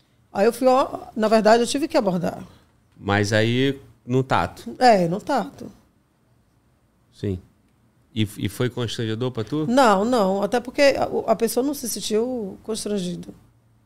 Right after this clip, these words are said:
Speaker 2: Sim.
Speaker 1: É isso.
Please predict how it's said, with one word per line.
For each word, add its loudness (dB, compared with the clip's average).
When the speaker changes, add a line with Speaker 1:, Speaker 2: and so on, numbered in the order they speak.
Speaker 2:
Sim. -10
Speaker 1:
É -10
isso. -14